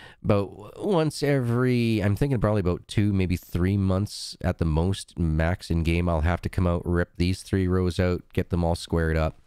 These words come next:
and then be able to reach over here, get these squared up, and then fill this back in. Then come over here, and it's just this one row here that has the same issue starting at this speaker box.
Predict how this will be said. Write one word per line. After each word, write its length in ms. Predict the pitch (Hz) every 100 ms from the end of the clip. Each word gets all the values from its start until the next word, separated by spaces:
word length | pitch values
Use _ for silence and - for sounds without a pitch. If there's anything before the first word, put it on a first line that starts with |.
| - - - - 92
and 160 | 87
then 460 | 85 82 78 76 98 -
be 100 | 87
able 120 | 82
to 120 | 78
reach 380 | 82 82 - -
over 280 | 101 80 80
here, 460 | - 104 85 82
get 220 | 80 82 -
these 220 | 87 -
squared 400 | - 90 78 76
up, 200 | 76 -
and 100 | 80
then 140 | 78
fill 280 | - 90 80
this 160 | 78 71
back 280 | 73 73
in. 220 | 76 73 - _ _ _ - - _ - - - - - _
Then 140 | - 85
come 160 | -
over 160 | 90 82
here, 380 | 78 101 101 104
and 200 | 92 87
it's 140 | 82
just 220 | 101 92
this 200 | - 87
one 340 | 87 95 101 98
row 320 | 95 95 92
here 440 | - - 104 101
that 140 | 92 85
has 220 | 87 80
the 80 | 82
same 320 | - 82 80
issue 340 | 95 98 104
starting 460 | 90 - 90 87 85
at 120 | 80
this 160 | 87 -
speaker 380 | - 107 - 98
box. 440 | 101 101 -